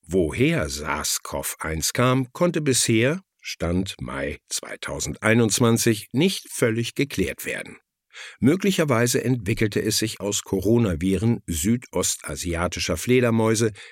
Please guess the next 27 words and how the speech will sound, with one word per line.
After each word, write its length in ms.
die 280
sehr 400
häufig 500
mit 220
dieser 320
Art 200
von 300
Viren 320
infiziert 640
sind, 240
und 240
wurde 240
dann 380
über 320
Zwischenwirte 1000
wie 160
die 180
Zibetkatze 1000
oder 200
den 220
Marderhund 720
als 380
Zoonose 640
auf 140
den 200
Menschen 340
übertragen. 680